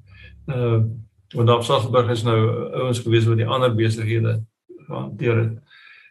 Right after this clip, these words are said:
So, toe is ek nou in charge van die hele rubberbesigheid. Toe,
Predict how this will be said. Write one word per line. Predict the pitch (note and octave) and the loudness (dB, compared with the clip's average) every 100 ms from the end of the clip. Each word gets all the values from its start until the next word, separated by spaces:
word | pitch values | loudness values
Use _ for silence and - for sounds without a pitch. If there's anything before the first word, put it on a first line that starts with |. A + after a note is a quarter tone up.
| _ | _
So, | - C3 | -2 0
toe | C#3+ | 2
is | C#3 | 0
ek | C#3 C#3 | 0 0
nou | C#3+ B2+ | 0 0
in | A2+ | 2
charge | C#3 C3 - | 2 2 0
van | B2+ | -2
die | A#2+ | 0
hele | B2 C3 | 4 4
rubberbesigheid. | A#2 A#2 B2 A#2 A2+ G#2+ A#2 | 4 0 2 2 0 -2 -6
Toe, | B2+ A#2 A2 | -4 -6 -6